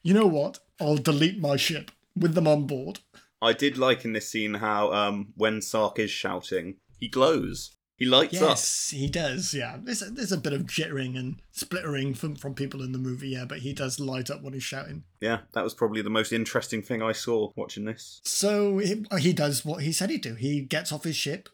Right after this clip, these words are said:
Speaker 1: he flies off, and the ship starts to de-res. It doesn't affect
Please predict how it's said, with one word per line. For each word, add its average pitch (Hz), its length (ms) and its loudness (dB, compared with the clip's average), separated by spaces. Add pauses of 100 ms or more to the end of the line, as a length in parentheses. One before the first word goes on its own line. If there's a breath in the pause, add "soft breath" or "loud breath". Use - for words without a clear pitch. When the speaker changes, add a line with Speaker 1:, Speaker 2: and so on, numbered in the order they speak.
(140)
Speaker 1:
he 151 100 -6
flies 147 360 -2
off, 185 280 -6 (260)
and 143 300 0
the 143 140 0
ship 156 300 -2
starts - 320 -2
to 143 80 -2
de-res. 139 640 -2
It 165 80 0
doesn't 185 240 4
affect 170 500 -2